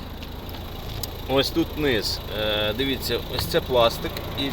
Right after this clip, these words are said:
ці накладки на пороги, це теж пластикові. Тому корозії нічого не боїться Volvo. Тепер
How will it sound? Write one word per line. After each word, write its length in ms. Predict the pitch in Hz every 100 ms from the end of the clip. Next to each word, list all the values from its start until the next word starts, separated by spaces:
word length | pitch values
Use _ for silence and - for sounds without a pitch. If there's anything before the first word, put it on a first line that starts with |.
| -
ці 280 | 160 147 - - - 127
накладки 560 | 131 151 151 156 147
на 120 | 139 127
пороги, 320 | 139 131 123
це 80 | -
теж 220 | 120 135
пластикові. 640 | - 135 113 - 90 - 85 82 - - - - - -
Тому 960 | 120 127 139 151 156 151 143 139 135 127
корозії 460 | 139 139 143 127 131
нічого 380 | 127 - 135 123
не 120 | 123
боїться 520 | 117 127 113 - 104
Volvo. 400 | 92 90 85 85 85 - - - - - - - - - - - - - - - - - - - - - - - - - - - - - - - - - - - - - - - - - - -
Тепер 360 | 143 214 226